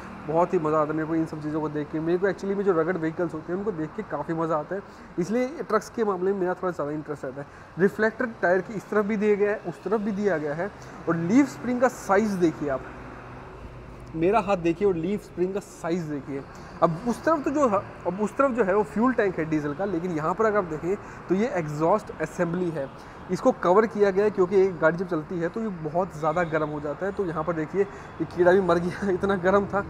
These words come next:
आगे भी लीफ स्प्रिंग दिया गया है, कोई भी एयर सस्पेंशन नहीं यहाँ पर। हाँ, power steering गाड़ी के अंदर ज़रूर दिया गया है। यहाँ पर indicator है, ये actually में काम करता है। ये reflector दिया गया है और इसका जो air intake है वो देखिए यहाँ पर दिया गया है। अब मैंने आपको जो बताया था कि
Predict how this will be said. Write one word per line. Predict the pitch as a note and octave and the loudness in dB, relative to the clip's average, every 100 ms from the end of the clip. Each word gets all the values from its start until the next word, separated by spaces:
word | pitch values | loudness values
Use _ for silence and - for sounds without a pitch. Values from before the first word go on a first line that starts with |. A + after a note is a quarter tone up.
| - - | -8 6
आगे | F#3+ G#3 C#4 | 6 8 6
भी | C#4 | 6
लीफ | G#3+ A#3 | 4 2
स्प्रिंग | - B3 A#3+ | 0 0 2
दिया | G#3+ G3+ | 6 6
गया | G3 | 6
है, | A3+ | 4
कोई | G3+ G3+ | 6 4
भी | G3+ F#3 | 6 6
एयर | G3+ | 6
सस्पेंशन | F#3 F3+ F3+ F#3 | 2 -2 0 0
नहीं | D3+ D#3 G#3+ A3+ | -2 0 2 4
यहाँ | G3 | 4
पर। | A3 | 4
हाँ, | G#3 B3+ - - | 2 0 0 6
power | F#3+ B3+ | 8 8
steering | C#4+ C#4 C#4+ C4+ | 6 -2 0 2
गाड़ी | F3 F#3 | 2 2
के | E3+ | 0
अंदर | F#3+ A3+ | -2 -2
ज़रूर | D#3 D#3+ F3 | 0 2 2
दिया | D#3 C#3+ | 2 -2
गया | C3+ B2+ | -2 -6
है। | C#3 B2+ - - - - | -8 -10 -12 -12 -10 2
यहाँ | F3 G3+ | 6 6
पर | A#3 | 8
indicator | G#3+ G#3 G#3 A#3+ A3+ | 8 6 2 4 4
है, | D#3+ | 2
ये | D#3 D#3 | 2 0
actually | - G#3 | -2 -2
में | A#3 | 2
काम | F#3 G3+ | 4 4
करता | G#3 G3+ A#3+ | 2 2 0
है। | A#3 | 2
ये | F#3+ | 2
reflector | E3+ D#3+ D3+ - G3+ | 2 -2 -6 -4 -4
दिया | G3+ G#3+ | 0 0
गया | G#3 | 0
है | G#3 A#3+ - - - E3 | -4 -6 -10 -12 -6 4
और | A3 | 4
इसका | - A#3+ | 4 0
जो | B3+ - | 0 0
air | F3 A#3 - | 4 4 2
intake | E3 D#3+ A3+ - | -4 2 2 2
है | D#3 - | -4 -6
वो | E3 E3 | -2 0
देखिए | D3+ G#3 | -2 -2
यहाँ | F3+ E3 D3+ | -4 -4 -2
पर | D#3+ | -2
दिया | D3+ C#3+ | 0 -2
गया | C#3 D3 | -2 -6
है। | C#3 A#2 - | -8 -10 -6
अब | |
मैंने | E3+ G#3+ | 2 2
आपको | B3+ A#3 | 2 0
जो | B3+ | 0
बताया | G3 F3 F3+ G3 | 0 2 2 2
था | E3 | -2
कि | D#3+ | -4